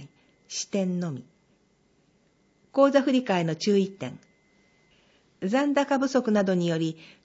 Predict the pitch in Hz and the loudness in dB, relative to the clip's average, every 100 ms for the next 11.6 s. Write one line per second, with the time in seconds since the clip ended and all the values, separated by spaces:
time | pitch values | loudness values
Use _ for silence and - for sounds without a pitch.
0 | - 269 277 269 269 254 226 185 175 180 | -2 2 4 2 2 0 0 0 0 0
1 | 262 240 190 - 151 160 156 156 151 160 | 0 0 -4 -4 -4 -4 -4 -4 -4 -6
2 | - _ _ - 247 233 233 226 214 208 | -16 _ _ 0 0 2 -2 -2 -2 -2
3 | 185 175 - 180 226 254 254 247 240 226 | 0 -2 -4 -4 -2 -2 0 0 2 0
4 | 208 220 226 - 220 175 208 202 202 190 | 2 2 0 0 0 0 0 -2 -2 -2
5 | 185 180 156 147 156 - - - _ - | -2 -2 -6 -4 -6 -10 -20 -20 _ -2
6 | 269 277 277 262 - 240 196 170 160 151 | 2 4 2 -4 -4 0 0 0 -2 -4
7 | 156 196 180 - 143 147 165 196 196 185 | -2 -2 -2 -4 -6 -4 0 0 2 -2
8 | - 160 151 147 - 139 - _ _ _ | -2 -4 -4 -6 -8 -12 -14 _ _ _
9 | _ _ _ _ _ _ _ _ - 226 | _ _ _ _ _ _ _ _ -2 0
10 | 285 285 285 285 254 233 208 185 175 165 | 2 2 2 2 0 2 2 2 0 0
11 | 175 196 196 175 165 | 2 2 2 0 -2